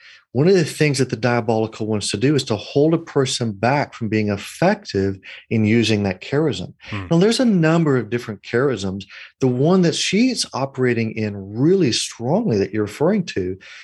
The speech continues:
Speaker 1: is really the gift of discernment, being able to discern, you know, these things that can't be seen.
Speaker 2: Mm-hmm.
Speaker 1: And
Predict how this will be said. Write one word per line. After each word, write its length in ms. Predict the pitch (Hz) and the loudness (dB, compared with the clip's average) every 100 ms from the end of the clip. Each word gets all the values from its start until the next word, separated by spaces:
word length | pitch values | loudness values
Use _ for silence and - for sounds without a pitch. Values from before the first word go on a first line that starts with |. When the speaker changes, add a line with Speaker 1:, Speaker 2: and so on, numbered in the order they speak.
| - | -4
Speaker 1:
is 120 | 135 | 0
really 220 | 156 226 | 2 2
the 100 | 202 | 2
gift 360 | 151 117 135 135 | 0 0 0 0
of 100 | 117 | -4
discernment, 800 | 113 - - 101 98 90 - - _ _ _ | -2 -2 0 -2 -2 -4 -10 -20 _ _ _
being 160 | 135 165 | 2 4
able 220 | 180 190 | 4 2
to 180 | 185 147 | -2 -8
discern, 1120 | 131 120 - - 151 196 170 110 104 104 - - - _ | -6 -2 -2 -2 0 2 2 2 0 -2 -6 -20 -20 _
you 100 | 110 | -2
know, 340 | 110 110 110 - | 2 2 2 2
these 320 | 113 107 - | 0 0 -2
things 520 | - 131 135 131 113 | 0 2 4 2 0
that 160 | 107 - | -4 -4
can't 260 | 113 - | -6 -4
be 120 | 104 | -4
seen. 540 | 95 - 147 135 90 82 | -2 -2 -2 -2 -6 -8
Speaker 2:
Mm-hmm. 220 | 104 85 92 95 _ | -10 -10 -12 -14 _
Speaker 1:
And 460 | 120 120 120 117 | 0 2 2 0